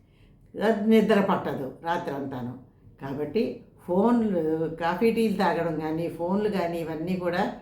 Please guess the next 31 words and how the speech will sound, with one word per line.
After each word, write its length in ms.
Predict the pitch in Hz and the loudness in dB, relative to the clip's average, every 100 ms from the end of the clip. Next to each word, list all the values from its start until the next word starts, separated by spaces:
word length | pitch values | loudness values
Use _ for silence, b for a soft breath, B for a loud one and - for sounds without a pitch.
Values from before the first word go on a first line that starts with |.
| B B - | B B -16
సాయంత్రం 440 | - 139 175 190 208 | -6 -2 -2 0 0
ఐదు 280 | 160 170 170 | 2 2 2
గంటలతో 280 | 175 175 196 | 0 0 2
ఆపేయండి. 640 | 196 151 151 151 131 131 127 - b b b - | 2 2 -2 -2 -2 -4 -8 -14 b b b -6
ఏదో 260 | 165 196 240 | 0 4 6
ఎమర్జెన్సీ 640 | 190 196 - 208 208 226 | 6 2 4 2 4 2
అంటే 260 | 202 240 269 | 2 0 0
ఫోన్లు 260 | 226 220 214 | 0 0 -2
చూడండి 540 | 185 165 175 165 143 | 0 0 0 -2 -4
కొంచెంసేపు, 720 | 151 156 - 190 - 127 - | -6 -4 -2 -2 0 -4 -6
అంతేను. 440 | 131 139 160 139 143 B B - 185 | -10 -6 -4 -2 -4 B B -8 0
కాఫీ 320 | 175 190 226 | 2 4 4
టీలు 220 | 233 208 | 4 4
మటుకు 220 | 202 196 | 2 2
ఎట్టి 320 | 190 - - | -2 -2 2
పరిస్థితుల్లోనే 640 | 196 165 156 202 208 202 185 | 2 2 -2 -2 -2 0 -2
ఐదు, 440 | 160 170 175 202 214 | -2 -2 0 2 4
ఆరు 360 | 170 156 156 | 2 0 -2
లోపల 340 | 156 185 220 208 | -2 0 0 0
తాగేసి 640 | 170 151 156 208 254 - B B B B - | -2 -4 -4 -4 -6 -8 B B B B -2
ఉంటే 320 | 190 190 247 | 0 2 2
మీకు 220 | 226 214 | 4 4
నిద్ర 300 | 190 151 175 | 2 0 0
బాగా 320 | 180 156 147 160 | 0 0 0 -4
పడుతుంది. 460 | 135 123 131 - - - _ _ _ _ _ _ - | -6 -8 -12 -12 -14 -18 _ _ _ _ _ _ -8
తర్వాత 340 | 202 208 214 | -2 0 0
నైట్ 560 | 240 226 165 175 202 220 | -2 -2 -2 0 0 2
రోజు 420 | 196 196 208 233 | 2 2 2 2
ఒక 180 | 254 185 | 2 2
రొటీన్ 400 | 170 175 247 220 | 2 2 2 4
పెట్టుకోండి. 540 | 170 - 156 127 123 | 2 -2 -6 -6 -8